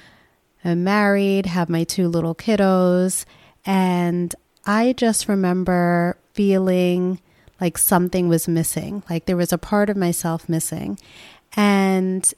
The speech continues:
every day after work, I would come home feeling tired or exhausted, really not having much more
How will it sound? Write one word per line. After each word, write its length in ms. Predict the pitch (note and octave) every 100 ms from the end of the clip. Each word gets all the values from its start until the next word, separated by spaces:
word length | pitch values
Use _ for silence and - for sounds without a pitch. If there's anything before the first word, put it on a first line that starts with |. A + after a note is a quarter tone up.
| _ _
every 360 | G3+ G#3 A#3 A#3
day 480 | G3+ F#3+ F#3+ F#3+ F#3+
after 360 | F3 F3+ - G3
work, 440 | F3 F3 E3+ E3+ -
I 120 | D#3+
would 160 | E3
come 300 | - G3+ G3
home 600 | F3+ F#3+ F3+ F3 F3 F3 F#3 - - _
feeling 400 | - E3+ E3 E3
tired 880 | - - A3+ A3+ A3 G#3+ G#3+ G#3 F3
or 60 |
exhausted, 1080 | F3 - - G3 G3+ - - G3 F#3+ F#3 F3+
really 260 | F#3 F#3 F#3
not 220 | F#3 F3
having 340 | E3+ E3+ F3 E3+
much 320 | E3+ - -
more 540 | F3 E3 E3 D#3+ E3